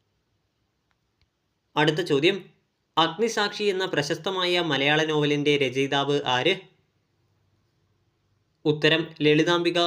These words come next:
അന്തർജനം. അടുത്ത ചോദ്യം, ഭൂമിക്ക് ഒരു ചരമഗീതം എന്ന കവിത ഏത് കവിയുടേതാണ്? ഉത്തരം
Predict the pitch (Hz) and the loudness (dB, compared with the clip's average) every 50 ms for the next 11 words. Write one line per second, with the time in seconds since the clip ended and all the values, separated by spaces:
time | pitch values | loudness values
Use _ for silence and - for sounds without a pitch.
0 | 170 - 143 143 139 147 147 147 135 135 127 143 165 180 - - _ _ _ _ | -2 -2 -2 -2 2 2 2 2 2 0 0 0 0 -2 -6 -14 _ _ _ _
1 | _ _ _ _ _ _ _ _ _ _ _ _ _ _ _ _ _ _ _ _ | _ _ _ _ _ _ _ _ _ _ _ _ _ _ _ _ _ _ _ _
2 | _ _ _ _ _ _ _ _ _ _ _ _ _ _ 807 807 _ 831 855 831 | _ _ _ _ _ _ _ _ _ _ _ _ _ _ _ _ _ _ _ _
3 | 807 784 _ _ _ _ _ _ _ _ _ _ _ _ _ _ _ - 151 156 | _ _ _ _ _ _ _ _ _ _ _ _ _ _ _ _ _ 0 2 2
4 | 170 - 196 175 - 135 139 147 180 196 190 - - _ _ _ _ _ _ _ | 2 0 -2 -2 0 0 2 2 2 0 0 -8 -16 _ _ _ _ _ _ _
5 | _ _ _ _ _ _ 151 160 190 202 214 240 226 226 247 247 - - 180 185 | _ _ _ _ _ _ 4 6 8 8 6 4 2 2 2 2 4 4 4 4
6 | 208 196 - 165 147 147 156 175 175 185 185 175 190 185 175 165 165 165 160 139 | 4 2 2 0 2 2 2 2 4 2 2 2 2 0 0 -2 -2 -2 -2 -2
7 | 131 143 143 151 151 151 147 - - 143 143 135 127 127 151 139 131 135 135 139 | 0 0 2 2 2 0 0 -2 0 0 0 0 0 0 0 0 0 2 2 2
8 | 139 135 127 127 127 131 160 185 180 - - _ _ _ _ _ _ _ _ _ | 2 2 2 -2 -2 0 -2 -4 -4 -10 -18 _ _ _ _ _ _ _ _ _
9 | _ _ _ _ _ _ _ _ _ _ _ _ _ _ _ _ _ _ _ _ | _ _ _ _ _ _ _ _ _ _ _ _ _ _ _ _ _ _ _ _
10 | _ _ _ 156 151 151 147 143 139 156 | _ _ _ -2 -2 0 0 0 0 0